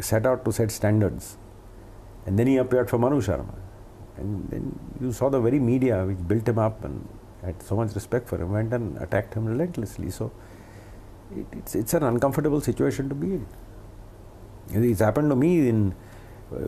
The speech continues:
in one case, uh, we were, question was about this Pench Valley. And I personally felt that that road project had to be allowed to go through. And I knew that area. Uh,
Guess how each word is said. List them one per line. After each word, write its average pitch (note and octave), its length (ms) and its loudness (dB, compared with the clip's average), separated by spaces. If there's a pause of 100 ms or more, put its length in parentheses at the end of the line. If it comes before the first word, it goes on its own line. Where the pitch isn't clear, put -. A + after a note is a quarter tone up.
in F#2 160 4
one A#2+ 200 4
case, B2 380 2
uh, G2+ 200 4 (1500)
we F#2 100 -4
were, - 260 0 (480)
question G#2+ 320 0
was A#2+ 100 4
about G#2+ 240 4
this G#2+ 140 2
Pench A2 300 4
Valley. A#1+ 300 0 (680)
And A#2 120 -2
I D3+ 100 4
personally F3+ 480 2
felt F#2 320 2
that C#3+ 140 0 (280)
that A#2+ 180 2
road C#3 220 2
project - 320 2
had G2+ 140 0
to - 60 -4
be D3 80 2
allowed G2 280 2
to C3+ 60 -2
go F#3+ 160 0
through. F#2 260 -4 (580)
And B2 140 2
I D3+ 60 4
knew F3 240 4
that D3+ 200 4
area. D#2+ 280 0 (1120)
Uh, G#2 100 -8